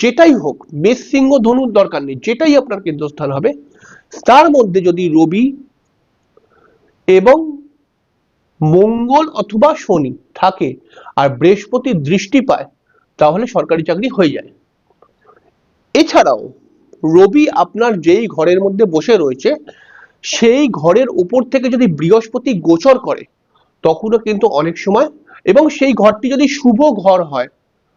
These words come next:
ঠিক আছে, বৃহস্পতির জন্য শুভ ঘর, শুভ ঘর কি রকম আমি বলতে চাইছি, আমি বলতে চাইছি বৃহস্পতির জন্য এক পাঁচ নয় বা বৃহস্পতি দ্বিতীয়,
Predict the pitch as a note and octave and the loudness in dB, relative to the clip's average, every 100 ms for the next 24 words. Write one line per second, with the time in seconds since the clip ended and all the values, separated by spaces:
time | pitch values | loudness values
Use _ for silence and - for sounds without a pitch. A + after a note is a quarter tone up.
0 | _ _ _ - D4 D#4 E3+ C3+ - _ | _ _ _ -2 0 2 0 -2 -6 _
1 | - F#3 G#3+ C4+ C#4+ B3+ C#4+ C#4+ C#4+ B3 | 0 0 0 -4 -4 -2 0 2 0 0
2 | A3+ C4+ E3+ D3 B2 _ _ _ _ _ | 0 0 -2 -4 -6 _ _ _ _ _
3 | - A3+ A3+ C4 B3+ C#4 - C#4 C#4 C#4+ | -6 0 2 2 0 -2 -4 -2 -2 -2
4 | C#4 C#4 C4 C#4+ C4+ D4 C#4+ - _ - | -2 -2 -4 -4 -2 -2 -4 -14 _ -20
5 | - - - G3 A3 A#3 C#4 D4+ C#4 A3+ | -20 -20 -2 0 2 2 2 0 0 -2
6 | A3+ C4 C#4 A#3+ C#4 D4 E4 - _ F3 | -2 -4 -2 0 4 4 2 -2 _ -4
7 | - B3 B3 B3+ B3+ C#4+ - _ _ - | -2 -4 -2 -2 -2 -2 -10 _ _ -8
8 | C#3 G3 D4+ - _ _ _ - D3 F#3+ | 2 4 4 -2 _ _ _ -6 0 0
9 | - B3 B3+ E3+ D#3+ F3 A3+ | -2 -4 -2 -4 -4 -4 -2